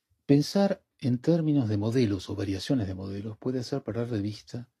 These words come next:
las cuestiones que están realmente en juego y en su lugar se discute de cuestiones puramente formales, en el mejor de los casos descriptivas. En la P F, como en otras sociedades, pero no en todas,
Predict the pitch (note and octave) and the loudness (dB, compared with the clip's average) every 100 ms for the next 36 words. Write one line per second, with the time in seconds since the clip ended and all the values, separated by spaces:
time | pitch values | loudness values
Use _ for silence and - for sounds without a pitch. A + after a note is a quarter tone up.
0 | _ A#2+ - G#2+ B2+ A#2+ A2 A2+ G2+ G2+ | _ -6 -6 -4 -4 -4 -6 -6 -4 -2
1 | A2 A#2+ A2 G2 - G#2 G#2 G2+ G2 G2+ | 2 2 2 -4 -8 -6 -4 -6 -6 -4
2 | A2 G#2+ G#2+ - _ _ _ _ _ - | -2 -2 -4 -8 _ _ _ _ _ -6
3 | A#2 A2 - A#2 A#2+ G#2+ G#2 - A2 G2 | -4 -4 -4 -4 -2 -2 -2 -4 -4 -4
4 | A2+ G#2 G#2+ A2+ - G#2 G2+ G2 G2 G#2 | -4 -4 -4 -4 -4 -4 -4 -4 -4 -6
5 | - - A2 G2+ G2+ - G2+ G2+ - G#2 | -10 -10 -6 -4 -4 -4 -2 -4 -6 -6
6 | G#2 G2 - G2+ - - G#2 A2+ - _ | -4 -6 -8 -12 -14 -20 -20 -20 -20 _
7 | _ _ _ _ _ _ _ _ _ _ | _ _ _ _ _ _ _ _ _ _
8 | - F#3 G3 G#2 F#2 - A2 A2 _ _ | -2 2 2 2 -2 -6 -12 -12 _ _
9 | _ - G#2 G2 B2 G2+ F#2 G2 G#2 G2 | _ -8 -6 0 0 0 -4 -6 -6 -4
10 | G#2 F#2+ - G#2 A#2 A2+ G#2+ G2+ A2 B2+ | -4 -6 -8 -2 0 -2 -4 -8 -8 -12
11 | - | -18